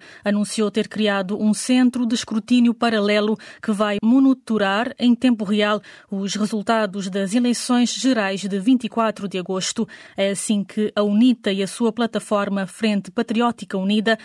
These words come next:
pretendem garantir que as eleições sejam justas e transparentes. A oposição acredita que, com estes ingredientes, o reinado do M P L A poderá em breve chegar ao fim. Mais detalhes com o correspondente Borralho Ndomba, a partir de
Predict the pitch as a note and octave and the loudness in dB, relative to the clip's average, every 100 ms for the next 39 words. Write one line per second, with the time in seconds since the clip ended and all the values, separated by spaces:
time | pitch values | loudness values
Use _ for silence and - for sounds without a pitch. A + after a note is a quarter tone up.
0 | - - C4+ B3+ C4 B3+ C4 B3 C4 A#3+ | -20 -6 -6 2 4 4 4 4 2 2
1 | A#3 B3 A3+ - G3+ G3+ G#3 G3+ - G#3 | 2 0 0 -2 -2 0 -2 -2 -2 0
2 | G#3 - - G#3 G3+ F#3+ F#3 B3+ - - | 0 -2 -2 -2 0 -2 0 0 0 -2
3 | B3+ - A#3 G#3+ - A#3+ - G3+ F3+ F3+ | -2 -2 -2 -2 0 0 0 -2 -4 -4
4 | G3+ - - - - G#3 F#3+ G#3+ A3 - | -4 -6 -6 -20 -2 -2 0 -2 -2 -2
5 | G#3+ G#3 G3+ A3 G3 G#3 - G3+ - G#3+ | -2 -2 -2 -4 -2 -4 -4 -6 -2 -4
6 | G3 A#3 A3+ B3+ A3+ - A3 - B3+ G#3 | 0 2 4 2 0 -2 -4 0 2 2
7 | G3 A3 G#3+ A3+ - - - - A3+ A3 | 0 0 0 -2 -4 -10 -14 -6 0 2
8 | A3 A3+ B3+ A#3+ C4+ A#3 C4 C#4 B3+ G#3+ | 2 0 -2 -2 -2 2 4 2 2 0
9 | G#3 G3+ - - _ A#3 G#3+ A3 A3+ C#4 | 0 -2 -4 -20 _ -4 0 0 0 2
10 | A#3+ A3 A3 E3+ F#3+ F3 - A3 G#3 F#3 | 2 2 0 -2 -6 -6 -2 0 0 -2
11 | - G#3+ F#3+ - - - G3 G3 F#3 G3 | -4 -4 -4 -6 -16 -4 -4 -2 -4 -4
12 | G3+ G3 G#3 - - G#3 G3+ F#3 C4 - | -2 -2 -4 -6 -2 -2 -2 -4 -6 -8
13 | - A3 A3 A#3 A#3 A3 A3+ C4 A3 G3+ | -2 0 4 2 2 -2 0 0 0 0
14 | G3+ G3+ G#3 - C4 C#4 - G3 F3+ E3+ | 0 0 0 -2 -4 -4 -2 -6 -4 -6
15 | F#3+ | -6